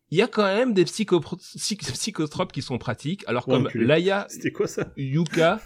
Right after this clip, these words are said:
Speaker 1: en, en Amazonie, moi je connais pas bien les drogues, hein. Euh,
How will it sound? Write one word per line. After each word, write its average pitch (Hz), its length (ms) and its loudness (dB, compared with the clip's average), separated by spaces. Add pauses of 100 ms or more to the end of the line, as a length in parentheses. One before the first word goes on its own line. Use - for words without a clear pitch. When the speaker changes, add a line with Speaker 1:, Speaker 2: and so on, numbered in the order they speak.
Speaker 1:
en, 107 100 -4
en 107 320 0
Amazonie, 120 480 2
moi 143 80 -2
je - 80 -6
connais 123 140 -4
pas 156 120 -4
bien 156 120 -2
les 127 100 -2
drogues, 104 300 -2
hein. 92 100 -10 (460)
Euh, 104 200 0